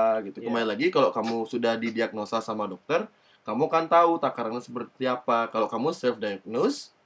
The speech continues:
Speaker 1: ya kamu nggak tahu, kamu ngira-ngira.
Speaker 2: Heeh.
Speaker 1: Seperti itu.
Speaker 2: Habis itu, selain obat-obatan, kita juga bisa mengobati gejala gangguan mental itu dengan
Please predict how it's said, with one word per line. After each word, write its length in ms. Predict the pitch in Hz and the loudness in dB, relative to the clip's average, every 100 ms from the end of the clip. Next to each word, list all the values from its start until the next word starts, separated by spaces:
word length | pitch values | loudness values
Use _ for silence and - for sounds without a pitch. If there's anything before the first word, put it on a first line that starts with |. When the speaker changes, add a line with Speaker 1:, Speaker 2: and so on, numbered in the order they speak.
| _ | _
Speaker 1:
ya 100 | - | -14
kamu 240 | - - 117 | -12 -6 0
nggak 160 | 196 | 2
tahu, 240 | 196 226 208 | 4 6 6
kamu 240 | 175 185 | 2 2
ngira-ngira. 640 | 180 147 151 208 113 101 - - | 2 0 0 -2 -4 -8 -16 -12
Speaker 2:
Heeh. 300 | 156 151 131 - _ _ _ _ | -10 -10 -14 -20 _ _ _ _
Speaker 1:
Seperti 260 | 113 104 110 | -8 -6 -6
itu. 540 | 123 _ 107 98 95 95 _ _ _ _ - - _ | -8 _ -8 -6 -8 -10 _ _ _ _ -20 -20 _
Speaker 2:
Habis 220 | - 120 135 | -14 -12 -8
itu, 220 | 180 196 202 202 - _ - | -2 0 0 -2 -8 _ -8
selain 240 | - 160 | 2 4
obat-obatan, 640 | 165 160 165 147 147 185 | 6 6 4 2 2 0
kita 200 | 190 185 | -2 -4
juga 280 | 196 190 175 | -2 0 0
bisa 560 | 170 160 165 156 151 151 147 - _ _ - | 0 -2 0 2 2 -2 -6 -18 _ _ -8
mengobati 480 | 143 143 147 156 | -4 -2 -2 -4
gejala 340 | 147 143 143 143 | -6 -4 -2 -2
gangguan 320 | 139 135 139 | -4 -4 -4
mental 300 | 139 135 143 | -4 -4 -4
itu 140 | 147 196 | -4 -4
dengan 320 | 180 170 | -2 0